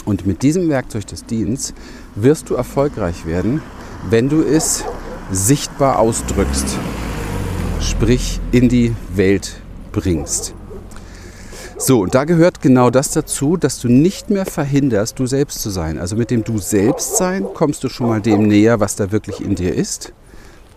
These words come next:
Und mit dem Ausdrücken dessen, ja, findet auch die Heilung statt, dessen, was du persönlich eben halt, ähm, in Heilung bringen möchtest auch, nämlich diese ganzen verquerten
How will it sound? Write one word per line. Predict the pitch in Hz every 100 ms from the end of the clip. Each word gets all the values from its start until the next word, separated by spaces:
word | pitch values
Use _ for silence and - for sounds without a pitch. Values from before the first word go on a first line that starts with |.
| -
Und | 110 98 98 - -
mit | 110 107 -
dem | 104 101 -
Ausdrücken | - 113 156 - - 104 - 110 92
dessen, | 92 - 131 170 190 - - - - -
ja, | 98 127 202 - -
findet | - 135 139 92
auch | 110
die | 120 95
Heilung | 101 117 156 165
statt, | - 165 151 - -
dessen, | 131 - 143 143 - - - -
was | 117 110 -
du | 123 127
persönlich | 127 131 104 120 117 123 123 - -
eben | 120 110 113
halt, | 113 107 101 - -
ähm, | 98 98 101 98
in | - 110
Heilung | 113 113 107 107
bringen | 101 101 101 - - - -
möchtest | 113 208 - - 82 - -
auch, | 117 - 165 - - - -
nämlich | 104 107 104
diese | 104 101
ganzen | - 98 233 - -
verquerten | 135 - - 87 101 113 107